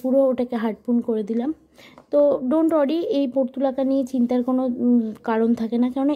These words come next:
এ একটা stem যেভাবে খুশি পুঁতবে তো গ্রো করে যাবে, কোনো অসুবিধা হয় না, কোনো কিছু অসুবিধা হয় না। তো আমি প্রথমে ভেবেছিলাম যে এগুলোকে আমি আবার report করব, but এখন যা অবস্থা আমি দেখলাম তাতে report করার কোনো প্রশ্নই আসে না।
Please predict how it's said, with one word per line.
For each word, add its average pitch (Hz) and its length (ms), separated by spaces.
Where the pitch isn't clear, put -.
এ 330 500
একটা 254 300
stem 294 500
যেভাবে 269 460
খুশি 247 320
পুঁতবে 240 460
তো 233 220
গ্রো 214 260
করে 214 240
যাবে, 202 260
কোনো 254 280
অসুবিধা 226 380
হয় 208 180
না, 214 220
কোনো 233 240
কিছু 226 380
অসুবিধা 196 420
হয় 190 140
না। 208 120
তো 226 60
আমি 262 220
প্রথমে 269 420
ভেবেছিলাম 277 460
যে 269 100
এগুলোকে 254 300
আমি 254 160
আবার 247 220
report 240 340
করব, 240 340
but 220 100
এখন 240 320
যা 262 120
অবস্থা 240 320
আমি 254 120
দেখলাম 254 360
তাতে 220 360
report 214 300
করার 220 220
কোনো 247 240
প্রশ্নই 208 400
আসে 196 240
না। 202 100